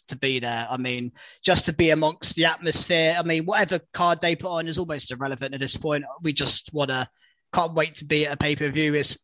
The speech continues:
our first opportunity, really, in our lifetimes to be at a pay-per-view, uh, uh, you know, other than traveling to America. So for us guys, it's, it's huge. And for anyone in the U K, this is a huge pay-per-view.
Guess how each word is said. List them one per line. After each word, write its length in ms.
our 100
first 300
opportunity, 500
really, 480
in 80
our 100
lifetimes 560
to 100
be 200
at 60
a 20
pay-per-view, 600
uh, 220
uh, 80
you 80
know, 220
other 220
than 320
traveling 400
to 380
America. 600
So 300
for 180
us 180
guys, 280
it's, 160
it's 160
huge. 260
And 280
for 80
anyone 200
in 120
the 100
U 180
K, 220
this 180
is 120
a 40
huge 320
pay-per-view. 600